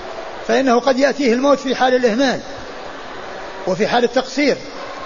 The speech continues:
ولكن كون الإنسان يداوم على العمل ولو كان قليلا، هذا هو الذي يكون الإنسان، يعود على الإنسان بالنفع.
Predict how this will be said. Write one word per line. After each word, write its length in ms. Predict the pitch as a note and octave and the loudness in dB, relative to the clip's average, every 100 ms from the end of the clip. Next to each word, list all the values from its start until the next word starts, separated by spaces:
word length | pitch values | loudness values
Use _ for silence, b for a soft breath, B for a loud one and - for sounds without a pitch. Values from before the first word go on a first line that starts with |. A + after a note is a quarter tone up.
| - - - - - - - - - - - | -12 -12 -12 -12 -12 -12 -12 -12 -12 -12 -8
ولكن 420 | A#3+ C4+ B3 A#3 G#3+ | 0 4 4 2 2
كون 200 | C4+ C#4+ | 2 4
الإنسان 500 | B3 G#3+ A#3+ G#3+ F#3+ | 2 2 0 4 4
يداوم 400 | G#3 C#4+ C4+ G#3+ | 6 6 4 2
على 180 | A3 | 2
العمل 320 | G#3 G#3 G3+ F#3+ | 2 0 2 6
ولو 260 | B3 D#4 | 8 6
كان 280 | B3+ C#4 C4 | 4 2 0
قليلا، 460 | B3 B3 D4+ D4+ D#4+ - - - - - - - - - | 2 2 4 4 2 -4 -12 -12 -12 -12 -14 -14 -10 -2
هذا 640 | G#3 E3 A2 G#2+ G#3 G#3 - - - | 2 2 4 2 2 0 -4 -12 -4
هو 460 | D3+ A#3+ A#3+ G3+ F3+ - - | 2 6 6 4 2 -2 -2
الذي 520 | A#3 A3+ G3+ G#3+ G#3 - - - - - - - | 0 2 2 2 0 -4 -12 -14 -14 -14 -12 -4
يكون 380 | G#3 G#3+ C4 C#4+ | 2 2 4 2
الإنسان، 440 | A#3 G#3+ - C4 | 2 -2 0 2
يعود 460 | A#3+ C4 A3+ B3 A3+ | 2 4 4 4 4
على 120 | G#3 | 2
الإنسان 300 | A3 A#3 A#3 | 0 0 0
بالنفع. 300 | G#3 G3+ C3+ | 0 -2 -4